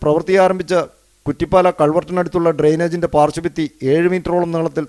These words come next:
തകർന്നതായി നേരിട്ടുള്ള പരിശോധനയിൽ ബോധ്യപ്പെട്ടിട്ടുണ്ടെന്നും ഈ വിഷയത്തിൽ ബന്ധപ്പെട്ട ഉദ്യോഗസ്ഥനോട് വിശദീകരണം ചോദിക്കുകയും തുടർ നടപടി സ്വീകരിക്കാൻ ആവശ്യപ്പെട്ടതായും നഗരസഭാ ചെയർമാനും അറിയിച്ചിട്ടുണ്ട്. ഒരു വർഷം മുമ്പ് തിരുവമ്പാടി എം എൽ എ ലിൻഡോ ജോസഫ് രണ്ടര കോടി രൂപ അനുവദിച്ച്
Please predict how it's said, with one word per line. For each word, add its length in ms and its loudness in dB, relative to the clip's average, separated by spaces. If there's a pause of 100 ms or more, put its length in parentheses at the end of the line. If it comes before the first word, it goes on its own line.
(120)
തകർന്നതായി 540 0 (180)
നേരിട്ടുള്ള 460 0
പരിശോധനയിൽ 540 -2
ബോധ്യപ്പെട്ടിട്ടുണ്ടെന്നും 760 -2 (440)
ഈ 180 0
വിഷയത്തിൽ 400 -2 (100)
ബന്ധപ്പെട്ട 460 -2
ഉദ്യോഗസ്ഥനോട് 580 0 (140)
വിശദീകരണം 560 -2
ചോദിക്കുകയും 480 -2 (340)
തുടർ 300 0
നടപടി 340 0
സ്വീകരിക്കാൻ 400 0 (320)
ആവശ്യപ്പെട്ടതായും 680 0 (180)
നഗരസഭാ 380 -2 (120)
ചെയർമാനും 360 0 (180)
അറിയിച്ചിട്ടുണ്ട്. 500 0 (1000)
ഒരു 160 6
വർഷം 280 2
മുമ്പ് 180 2 (140)
തിരുവമ്പാടി 520 2
എം 100 -4
എൽ 120 0
എ 20 2 (120)
ലിൻഡോ 300 0
ജോസഫ് 420 -2
രണ്ടര 340 0
കോടി 220 0
രൂപ 140 0 (100)
അനുവദിച്ച് 360 -2